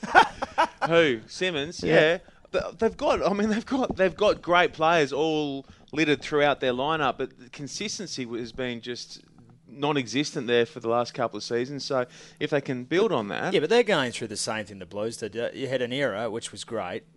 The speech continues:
Speaker 3: And
Speaker 1: Huge,
Speaker 3: the,
Speaker 1: yeah.
Speaker 3: the Guineas, the Coopers, the Hallwells, these players.
Speaker 1: Dibuani.
Speaker 3: Eh,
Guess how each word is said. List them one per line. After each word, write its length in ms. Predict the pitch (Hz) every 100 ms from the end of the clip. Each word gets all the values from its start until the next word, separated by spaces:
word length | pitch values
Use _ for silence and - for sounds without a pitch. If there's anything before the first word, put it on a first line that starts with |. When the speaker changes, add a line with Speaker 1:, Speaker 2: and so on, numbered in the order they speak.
| -
Speaker 3:
And 160 | 110
Speaker 1:
Huge, 280 | 131 117 -
Speaker 3:
the, 60 | -
Speaker 1:
yeah. 100 | 92
Speaker 3:
the 100 | 123
Guineas, 520 | 117 123 117 110 107
the 60 | 107
Coopers, 520 | - 120 113 113 107
the 100 | 120 107
Hallwells, 680 | 131 123 117 117 104 - 131
these 200 | 127 107
players. 440 | - 127 120 92
Speaker 1:
Dibuani. 580 | 135 123 110 117 131 139 -
Speaker 3:
Eh, 220 | 120